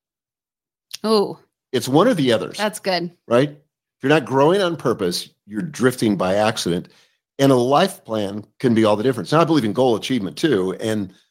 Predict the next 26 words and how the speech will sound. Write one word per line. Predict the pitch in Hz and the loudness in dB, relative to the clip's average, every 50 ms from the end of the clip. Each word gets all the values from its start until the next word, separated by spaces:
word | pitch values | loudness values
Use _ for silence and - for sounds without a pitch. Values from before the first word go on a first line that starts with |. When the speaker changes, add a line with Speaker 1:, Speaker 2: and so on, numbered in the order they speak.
| _ _ - | _ _ 0
Speaker 2:
the | 113 | 4
goals | 139 139 131 - 123 | 4 4 4 4 0
need | 117 101 | -2 -2
to | 90 | -2
be | 95 90 | -6 -8
part | 90 - 208 233 202 | -6 -2 0 2 2
of | 113 98 | 2 0
that. | 87 87 98 98 | -2 -4 -4 -6
And | 104 98 | -6 -8
we | 104 - | -8 -6
talk | - 135 131 127 - | 0 0 0 0 0
about | 110 110 107 101 92 - | -2 -2 -2 -2 0 0
that | 104 101 104 101 92 - - _ _ _ _ _ _ - | 0 0 0 0 -2 -6 -14 _ _ _ _ _ _ 0
in | 143 143 143 | 2 4 4
this | 117 - - | 4 2 -2
tool | - 139 127 113 104 | -2 0 0 0 0
we're | 98 95 | 0 -2
gonna | 107 101 | -4 -4
be | 101 90 | -4 -2
talking | 110 101 95 - 104 98 | 0 -2 -2 -2 -4 -8
about | 87 95 98 101 | -6 -4 -4 -2
is | 92 90 | -2 0
how | 110 113 | 0 0
this | 110 113 107 - | 2 0 0 -2
can | - 104 101 | -2 0 0
be | 101 101 98 87 87 | 2 2 0 -2 -4